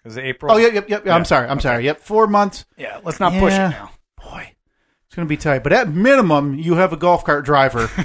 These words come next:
Speaker 1: <laughs> Okay.
Speaker 2: And,
Speaker 1: Cool.
Speaker 2: uh, and maybe a, uh, you know, what do they call that in beer? A celebrity shot.
Speaker 1: Yeah.
Speaker 2: Where I come in and on one leg, half-heartedly take a rip.
Speaker 1: Oh, then you have to have one of those putters that goes, like, all the way up over your head.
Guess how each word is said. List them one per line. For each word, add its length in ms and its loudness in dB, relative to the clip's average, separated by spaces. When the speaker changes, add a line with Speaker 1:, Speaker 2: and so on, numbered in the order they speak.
Speaker 1:
<laughs> 140 -4
Okay. 440 -2
Speaker 2:
And, 320 -2
Speaker 1:
Cool. 80 0
Speaker 2:
uh, 320 0
and 160 -12
maybe 340 0
a, 80 0
uh, 360 -4
you 100 -8
know, 120 -4
what 120 -4
do 60 -8
they 100 -4
call 220 -8
that 140 -2
in 40 -12
beer? 220 -4
A 100 -4
celebrity 600 0
shot. 500 -8
Speaker 1:
Yeah. 280 -2
Speaker 2:
Where 120 -4
I 80 -2
come 280 -6
in 180 0
and 100 0
on 220 0
one 220 2
leg, 420 -2
half-heartedly 680 0
take 240 -4
a 80 -2
rip. 380 -4
Speaker 1:
Oh, 320 -8
then 220 -10
you 120 -6
have 240 -6
to 120 -6
have 220 -4
one 120 -8
of 80 -12
those 180 -10
putters 440 -10
that 140 -10
goes, 200 -10
like, 160 -8
all 140 -6
the 60 -10
way 160 -4
up 180 -6
over 220 -8
your 180 -6
head. 360 -4